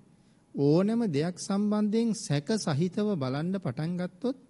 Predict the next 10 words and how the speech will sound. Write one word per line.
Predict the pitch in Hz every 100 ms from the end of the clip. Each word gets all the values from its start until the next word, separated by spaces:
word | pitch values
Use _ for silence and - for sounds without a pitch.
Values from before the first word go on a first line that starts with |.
| _ _ _ _ _ _ _ _
අපිට | 151 190 185
ඒකටමනේ | 135 160 202 202 208 202
කරුණු | 175 185 196
පේන්නේ. | 185 180 185 175 - - - _ _ _ _ _ _ _ _ -
තමන්ට | 135 139 147
සලකන්නේ | 147 143 147 185 214
නැහැ | 208 185
කියලාම | 185 196 208
තමයි | 202 240 262
හිතෙන්නේ. | 202 131 117 110